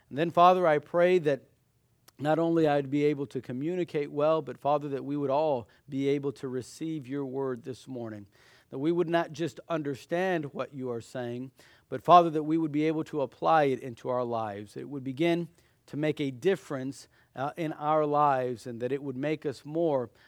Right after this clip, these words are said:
like your Son, Jesus Christ. So I pray that this morning you would help us, that you would just be with us in this time. And I ask this in Jesus' name,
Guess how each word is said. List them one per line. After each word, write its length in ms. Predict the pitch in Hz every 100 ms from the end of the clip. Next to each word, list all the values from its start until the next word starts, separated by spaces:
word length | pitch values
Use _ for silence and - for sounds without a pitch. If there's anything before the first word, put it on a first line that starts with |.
| _
like 280 | 131 123 -
your 180 | 147 151
Son, 460 | - 151 123 117
Jesus 420 | 104 113 107 107 -
Christ. 500 | 113 98 98 - _ _ _ _ -
So 60 |
I 100 | 131
pray 260 | 127 170 160
that 160 | 139 135
this 240 | 151 -
morning 380 | 147 143 120 117
you 120 | 120
would 120 | 117
help 340 | 147 156 160 170
us, 300 | 165 - - - _ -
that 100 | 117
you 180 | 123 123
would 140 | 117
just 260 | 127 113 113
be 160 | 151
with 220 | 160 156
us 240 | 147 139 -
in 180 | 135 120
this 240 | 127 139 -
time. 420 | 120 95 92 95 _ _ _
And 80 | 113
I 100 | 120
ask 240 | 131 -
this 220 | 139 123
in 140 | 120 110
Jesus' 500 | 120 139 135 143 -
name, 400 | 131 104 101